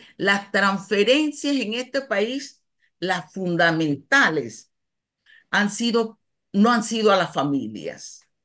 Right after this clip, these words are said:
Y muchas de las que van a la familia se deben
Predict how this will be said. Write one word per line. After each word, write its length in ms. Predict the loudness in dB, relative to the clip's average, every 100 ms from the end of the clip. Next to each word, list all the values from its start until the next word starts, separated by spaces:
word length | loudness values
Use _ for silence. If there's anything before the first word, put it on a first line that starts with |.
| _ _ _ -20 -12 0
Y 160 | 4
muchas 520 | 6 6 4 4 2
de 100 | 4
las 200 | 4 2
que 80 | 0
van 240 | 2 2 2
a 60 |
la 120 | 0 -2
familia 720 | -2 -2 -2 -2 -2 -4 -6 -18
se 360 | -12 0 4 4
deben 680 | 4 4 4 2 -2 -4